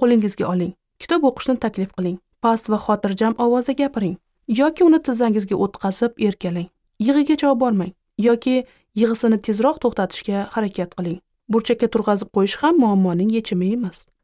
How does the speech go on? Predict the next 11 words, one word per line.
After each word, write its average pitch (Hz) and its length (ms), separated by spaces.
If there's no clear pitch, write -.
Shunday 302 320
qilib, 226 220
asablaringizni 208 760
va 262 160
bolaning 262 400
asablarini 208 640
ham 202 140
asrang. 190 300
Yig'i 214 360
va 226 160
xafagarchiliklar 214 800